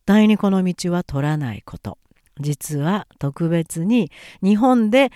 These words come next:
きちんと準備をして、英語のレベルもある程度のところまで伸ばした生徒たちが入れる特別なルートが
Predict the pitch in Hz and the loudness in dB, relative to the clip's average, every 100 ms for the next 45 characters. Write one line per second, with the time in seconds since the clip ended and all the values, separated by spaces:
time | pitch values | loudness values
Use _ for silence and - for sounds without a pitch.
0 | _ - 247 - 311 311 233 202 202 226 | _ -6 -6 -2 -4 -2 -2 -2 0 -2
1 | 196 180 156 - - 233 - _ - - | -2 -4 -4 -6 -2 -2 -2 _ -20 -6
2 | 185 196 196 190 190 226 226 214 262 262 | 2 2 2 0 0 0 0 0 0 -2
3 | - 240 277 269 - 269 262 254 247 226 | -4 -2 0 0 0 0 2 0 -2 -2
4 | 240 240 226 233 262 240 190 180 190 - | -4 -2 -2 -2 0 -2 -2 -2 -4 -4
5 | 165 143 - 160 147 123 120 - 127 160 | -6 -6 -4 -6 -6 -8 -10 -10 -6 -6
6 | 170 - 151 170 180 165 143 127 - 147 | -6 -4 -2 -2 -2 -2 -4 -8 -8 -6
7 | 180 - 233 233 240 - 226 247 | -6 -4 -4 -2 -4 -4 -6 -6